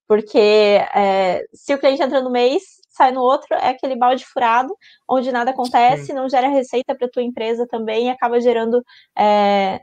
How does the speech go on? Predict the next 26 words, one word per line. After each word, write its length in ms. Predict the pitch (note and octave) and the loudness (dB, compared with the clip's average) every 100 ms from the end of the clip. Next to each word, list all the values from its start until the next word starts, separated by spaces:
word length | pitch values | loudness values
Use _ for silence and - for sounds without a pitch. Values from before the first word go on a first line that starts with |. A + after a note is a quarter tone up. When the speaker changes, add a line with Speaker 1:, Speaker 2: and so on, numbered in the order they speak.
| _ | _
Speaker 1:
é 100 | G3+ | -6
um 140 | G#3 | -6
custo, 400 | G#3 A#3 A3 - | -2 -2 -2 -6
né, 160 | A3 G3+ | -6 -4
bem 240 | G3+ G#3 | -4 -4
alto. 340 | F3+ F3 - F#3+ | -4 -4 -6 -12
Então, 640 | G3 - F#3+ F#3+ F#3+ F#3+ G3 | -12 -4 -2 -2 -4 -8 -10
acho 160 | G3+ | -4
que 80 | - | 0
essa 180 | G3+ G#3 | 2 2
é 20 | |
a 40 | G#3 | 2
principal 460 | G#3 G#3 - G3 | 0 -4 0 0
relação 480 | G#3 G3+ G#3 G#3 G#3 | 2 0 2 0 0
quando 160 | A#3 G3+ | 0 0
a 40 | |
gente 160 | A3+ - | -4 -2
fala 200 | G#3 G3+ | 0 0
de 160 | G3+ | -2
termos, 380 | - G3 F#3+ G3+ | -2 -2 -2 -4
né, 100 | G#3 - - - | -6 -6 -18 -4
de 120 | G#3+ | 2
negócio 520 | A#3 A3 G#3 A3+ A#3+ G#3+ | 4 6 6 4 2 -2
mesmo 220 | G#3+ G#3 | -4 -2
financeiro. 560 | A3 G#3 A#3+ G3+ F3+ F#3 _ A#3+ _ _ | -2 -2 -4 -4 -4 -6 _ _ _ _
Speaker 2:
Sim, 220 | - D#3+ | -10 -8